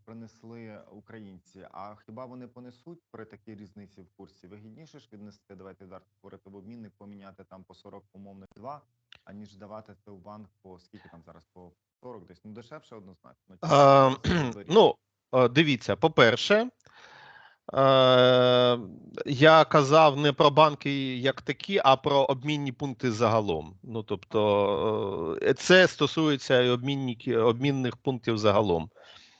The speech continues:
Speaker 2: І, в принципі, ну, не секрет, що, е, багато,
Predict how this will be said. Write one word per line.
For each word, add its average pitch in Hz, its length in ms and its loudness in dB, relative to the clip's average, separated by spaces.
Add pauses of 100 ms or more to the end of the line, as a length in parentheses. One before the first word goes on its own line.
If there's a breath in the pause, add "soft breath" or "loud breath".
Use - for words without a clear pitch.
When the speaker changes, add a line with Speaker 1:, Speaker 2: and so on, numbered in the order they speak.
(180 loud breath)
Speaker 2:
І, 131 260 6
в - 80 -4
принципі, 147 880 2
ну, 180 180 -2
не 143 140 2
секрет, 170 460 2
що, 123 640 0 (640 loud breath)
е, 110 520 6
багато, 123 1040 0